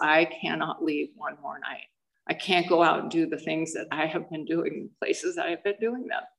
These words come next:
I can't." And this woman heard the desperation in my voice. And she said, "Honey, just stay where you're at and I'll have somebody call you." And she had this man call me and he said, "If you can give me an hour, I'll be back to this building." And I went and I met with him. What I didn't know at the time, he was a pioneer in the,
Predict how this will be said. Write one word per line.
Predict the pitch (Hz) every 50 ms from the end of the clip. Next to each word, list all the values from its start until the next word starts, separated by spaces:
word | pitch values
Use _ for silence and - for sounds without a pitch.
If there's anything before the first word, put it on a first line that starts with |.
| _ _ -
I | 151
can't." | - - - - 226 214 - - - - _ _ _ _ _ _ _ _ _ _ _ _ _ _ _ _ _ _ _ -
And | 160
this | 180 175 175 -
woman | 175 180 196 214 220
heard | 196 202 202 208 -
the | - -
desperation | - 165 180 - - - - 175 202 214 - - -
in | - - -
my | - -
voice. | - 185 202 208 - - - - - - - _ _ _ _ _ _ _ _ -
And | 170 -
she | - 170 170
said, | - - - 175 175
"Honey, | 185 196 190 196 -
just | 403 415 208 -
stay | - 415 208
where | 214 233 226 233
you're | 240 226 180
at | - - -
and | - -
I'll | 143 -
have | - - - -
somebody | - - - - 170 175
call | - - - - - -
you." | - - - _ - 254 - - 254 254 - - -
And | 175 -
she | - - 175
had | 175 -
this | - 370 - -
man | 190 185 190 185 -
call | - 185 185 185
me | 185 185
and | 185 190
he | 185 180
said, | - - 170 170
"If | 170 - -
you | 180 175
can | 170 165
give | - 180 175
me | 185 202 202
an | 190 180
hour, | 170 165 160 160 160
I'll | 156 - -
be | 165
back | - 151 147 147 - -
to | -
this | - 147 143 - - -
building." | 135 - - 127 - - _ _ _ - - - - _ -
And | 156
I | 160 156
went | 160 170 165 -
and | - 160 160
I | 160
met | 160 151 - - -
with | - - -
him. | 147 156 -
What | 165 185 196 196
I | 190
didn't | 190 214 220 226 214
know | 208 202 190
at | 190 -
the | -
time, | - - 170 170 165 175 175
he | 202 196
was | 196 190 208
a | 196 196 -
pioneer | 175 170 180 180 175 175 170 - 330 165
in | 165 165 170
the, | 160 165 160